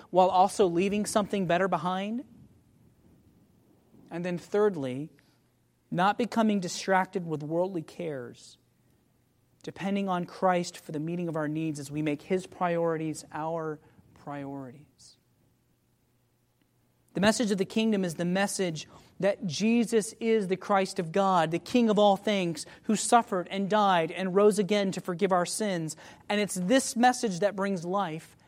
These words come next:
to dead hearts. But while we proclaim this message, we also engage in works of mercy and community development.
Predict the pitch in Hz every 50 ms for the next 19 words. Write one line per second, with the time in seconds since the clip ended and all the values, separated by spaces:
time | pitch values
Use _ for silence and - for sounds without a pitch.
0 | _ _ _ - 175 160 151 170 165 160 151 - - 165 156 151 151 - - -
1 | - - - _ _ _ _ - _ _ _ _ _ _ _ _ _ _ _ _
2 | _ - - _ - 220 226 233 196 220 233 240 262 302 294 294 277 - - 247
3 | 226 - - - - 247 262 269 277 311 320 277 247 208 - - 202 190 185 -
4 | 196 180 175 - - - - - 196 226 233 226 226 247 285 285 - 269 240 214
5 | 226 220 208 175 202 202 202 196 196 190 190 - 202 196 190 190 196 196 196 196
6 | - - - 196 180 165 165 165 180 190 208 220 - - - 151 139 127 - -
7 | - - - 180 190 - - - 226 214 208 220 247 226 220 175 170 147 151 135
8 | 139 131 135 139 131 135 127 -